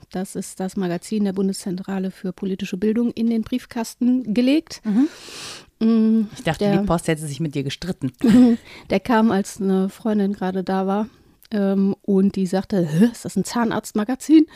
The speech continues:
Speaker 1: <laughs> Weil da ein weit aufgerissener Mund abgebildet ist. Ich dachte, "Ja, genau, ich krieg Zahnärztinnenmagazin." <laughs> Es stand schon groß drauf, streiten, aber zum Lesen sind wir nicht gekommen.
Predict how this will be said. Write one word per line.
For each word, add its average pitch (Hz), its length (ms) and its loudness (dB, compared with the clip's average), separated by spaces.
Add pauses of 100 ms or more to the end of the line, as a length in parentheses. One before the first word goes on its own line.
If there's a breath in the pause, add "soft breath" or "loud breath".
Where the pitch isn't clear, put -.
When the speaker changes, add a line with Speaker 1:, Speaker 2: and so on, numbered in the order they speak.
Speaker 1:
<laughs> 147 160 -10
Weil 240 440 8
da 214 240 0
ein 196 240 -2
weit 202 300 0
aufgerissener 240 1120 4
Mund 233 580 8
abgebildet 196 800 -2
ist. 240 320 0 (140)
Ich 196 80 -6
dachte, 202 240 -4
"Ja, 202 140 0
genau, 196 380 0
ich 180 140 -8
krieg - 220 -12
Zahnärztinnenmagazin." 175 1700 -2
<laughs> 220 500 0 (400 loud breath)
Es - 140 -12
stand 285 220 0
schon 320 180 0
groß 254 300 -2
drauf, 220 280 -4
streiten, 220 560 -2
aber 208 160 -6
zum 247 220 2
Lesen 226 440 2
sind 208 200 -4
wir 208 80 -6
nicht 196 320 -4
gekommen. 233 480 -6